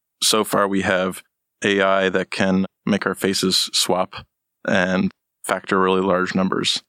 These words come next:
We might soon have A I that drives cars, and those things will cause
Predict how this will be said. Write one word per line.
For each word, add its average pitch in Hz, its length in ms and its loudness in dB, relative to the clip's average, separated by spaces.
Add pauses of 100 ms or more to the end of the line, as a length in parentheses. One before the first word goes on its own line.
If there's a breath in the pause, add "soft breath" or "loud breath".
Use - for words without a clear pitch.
(500)
We 101 80 0
might 95 280 0
soon 113 240 0
have 98 180 0
A 98 160 2
I 92 200 2
that 95 120 -2
drives 95 320 -2
cars, 98 500 -2 (520)
and 98 260 2
those 110 160 0
things 107 220 0
will 98 100 0
cause 95 500 -2